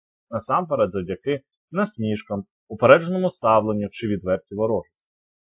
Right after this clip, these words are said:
Почергові наступи і відступи показали, що по обидві боки кордону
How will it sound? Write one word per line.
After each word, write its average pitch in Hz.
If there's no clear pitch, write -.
Почергові 131
наступи 127
і 120
відступи 139
показали, 117
що 110
по 113
обидві 170
боки 113
кордону 110